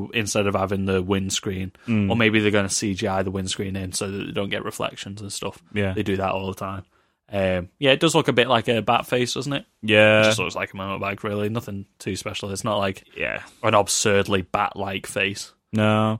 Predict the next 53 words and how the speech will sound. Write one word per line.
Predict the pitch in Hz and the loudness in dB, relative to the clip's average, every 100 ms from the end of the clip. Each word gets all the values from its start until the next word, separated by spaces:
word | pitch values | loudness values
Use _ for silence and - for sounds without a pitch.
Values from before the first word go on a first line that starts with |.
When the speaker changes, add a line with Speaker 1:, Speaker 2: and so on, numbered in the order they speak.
| - | -6
Speaker 1:
It's | - | 0
not | 107 | 0
Speaker 2:
Do | 104 | 6
you | 101 | 6
Speaker 1:
like | 117 | 6
Speaker 2:
reckon | 110 | 2
it's | 104 | 0
Speaker 1:
the | 117 107 | 2 4
Speaker 2:
gonna | 101 98 98 95 98 | 4 4 2 0 -2
Speaker 1:
what, | - - 107 123 | -6 -4 -2 0
what | 117 | 0
was | 120 | 0
the | 117 113 | 0 -2
bat | - 110 - | 0 -4 -2
cycle | 110 104 110 | -4 -4 -4
in | 101 101 98 95 _ _ _ _ _ - | -4 -4 -6 -8 _ _ _ _ _ -12
the | 104 | 0
Nolan | 101 104 | 0 0
films | 95 104 95 | -2 -6 -6
called? | - 120 | -4 0
Speaker 2:
It | |
was | 123 120 | 2 4
like | 139 123 | 4 6
Speaker 1:
Yeah, | 113 | 6
Speaker 2:
a | 104 | 8
Speaker 1:
it, | 123 127 117 | 8 6 6
it | |
had | 127 123 | 6 6
a | 120 | 2
special | - 110 110 | 0 -2 0
name | 104 107 | 0 0
in | |
the | 104 | -2
bat | 104 101 | -2 0
cycle, | 107 101 | 0 6
Speaker 2:
Well, | 143 143 | 8 8
Speaker 1:
didn't | 107 135 | 6 6
it? | 131 123 | 6 6
In, | 120 110 | 2 0
in | 113 117 | 0 0
the | 104 | 2
Do-, | 101 113 | 2 2
Speaker 2:
it | 175 135 | 2 -2
came | 151 135 | 4 6
Speaker 1:
Nolan | 131 101 95 | 8 6 4
Speaker 2:
out | 123 120 117 | 6 8 6
Speaker 1:
films. | |
Speaker 2:
of | 113 | 2
the | 101 | 4
Batmobile, | 104 - 101 98 92 92 | 2 2 -2 -2 -4 -4
didn't | 98 98 | -4 -2
it? | 113 | 0
Speaker 1:
Yeah. | 98 92 | 0 0